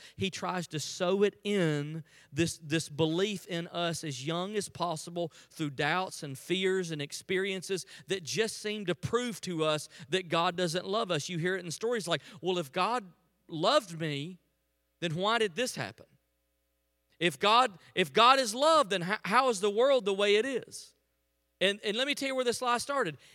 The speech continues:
In the Garden of Eden, do you remember when the, the enemy approached Adam and Eve? And, and what does he say? He says, "God doesn't want you to eat from this tree because he knows if you do, you'll be as smart as he is," basically what he's saying.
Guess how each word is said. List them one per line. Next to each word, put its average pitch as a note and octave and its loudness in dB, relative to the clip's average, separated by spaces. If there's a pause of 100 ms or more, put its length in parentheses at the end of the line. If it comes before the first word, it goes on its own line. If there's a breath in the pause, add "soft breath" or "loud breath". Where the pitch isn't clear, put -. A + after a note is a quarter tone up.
(140 loud breath)
In B3 0
the C#4 4
Garden G#3+ 2
of A#3 -4
Eden, C#4 -2
do E3+ -8
you F#3 0
remember A#3 -2
when A3 -2
the, F#3+ 0 (240 loud breath)
the F3 0
enemy A#3 0
approached A#3+ 0
Adam A3 6
and A3+ 0
Eve? D4 -2 (240 soft breath)
And, G3+ 0
and G#3 0
what A3+ 4
does A#3 0
he B3 -4
say? G#3+ -2 (560)
He A#3 2
says, A3 2
"God C4+ 2
doesn't A3+ 2
want G#3+ -4
you G3+ -2
to G3+ 0
eat A3 0
from G3 -6
this F3+ -4
tree C4+ 0 (220 loud breath)
because G3 0
he A3 -4
knows A3 2
if G3 -4
you F#3+ -4
do, B3+ -2
you'll G3+ 2
be F#3+ 0
as E3+ 0
smart G3+ -4
as E3+ -4
he G3 -2
is," A#2 -6
basically D3+ -4
what D3 -6
he's C3 -10
saying. C3 -12